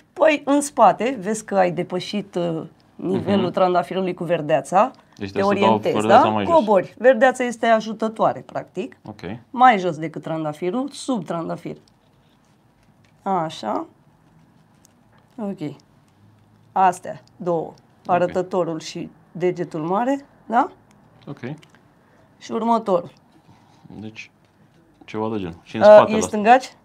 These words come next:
Speaker 2: Nu, dreptaci.
Speaker 1: Nu e stângaci. Bun. Mergi pe față, că ți-e mai ușor.
Speaker 2: Uh.
Speaker 1: Uite așa. Da? Ții buchet, uh, primul fir drept, cu astea două degete. Aici eliberezi.
Speaker 2: Da.
Speaker 1: Relaxat.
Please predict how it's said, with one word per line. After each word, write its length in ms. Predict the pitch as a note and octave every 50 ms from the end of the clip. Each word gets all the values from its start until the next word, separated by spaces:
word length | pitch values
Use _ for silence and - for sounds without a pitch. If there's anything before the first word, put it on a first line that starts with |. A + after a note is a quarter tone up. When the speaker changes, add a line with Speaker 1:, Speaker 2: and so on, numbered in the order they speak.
| _ _
Speaker 2:
Nu, 220 | - C#3 C#3 A#2+ -
dreptaci. 340 | - G#2+ A#2 A#2+ - - -
Speaker 1:
Nu 80 | G#3
e 80 | G3+ F#3
stângaci. 460 | F3 F3+ E3+ E3 D3 - - - - -
Bun. 280 | F#3+ F3 F#3 F3 F3 - _ _ _ _ _ _ _ _ _ _ _ _ _
Mergi 280 | - A3 A3+ B3 A#3 -
pe 100 | - A3+
față, 360 | G#3+ - C#3+ B2 - - - _
că 100 | - G3
ți-e 140 | F#3+ - F#3+
mai 160 | F#3+ F#3 F3+
ușor. 380 | F3+ F3 - - - - - _ _ _ _ _ _ - - - -
Speaker 2:
Uh. 300 | F#2+ F#2+ F#2+ F#2+ F#2+ -
Speaker 1:
Uite 220 | F#3+ F#3+ F#3 F#3
așa. 240 | F3+ D#3+ - - - - _ _ _ _ _ _ _ _ _ _ _ _ _ _ _ -
Da? 260 | G3 A3 B3+ D#4+ - - _ _ -
Ții 180 | - - G3+
buchet, 400 | F#3 E3+ F3 E3+ - F3+ D#3+ -
uh, 520 | - F3+ F3+ F3+ F3+ F3 E3+ E3+ E3 E3 E3 D#3+ D#3+ - _ _ _ _ _ _ _
primul 300 | - - F3 F3 E3 E3
fir 260 | D#3+ - D#3+ D3+ D3+
drept, 500 | D#3 D3+ D#3 F3+ G#3 B3 D4 - - - - -
cu 60 | F3
astea 260 | F3+ F3+ F3+ - E3
două 240 | D#3+ D3 E3 E3 D#3+
degete. 640 | D#3 D3 F3 F3+ F3 G3 A3 G#3+ - D#4 E4+ F4+ F4+ - - - - - - _ _ _ _ _ _ _ _ _ _ _
Aici 280 | - G3 F#3+ F#3+ F#3+
eliberezi. 680 | G#3 F#3+ E3 E3+ D3+ D#3+ E3 F3+ G3 B3 D4+ C#4+ - - _ _ _
Speaker 2:
Da. 200 | - - A2+ C#3 D#3 - -
Speaker 1:
Relaxat. 680 | G#3 G#3 G#3+ G#3+ A3 A3 G#3+ - G3 D3 - -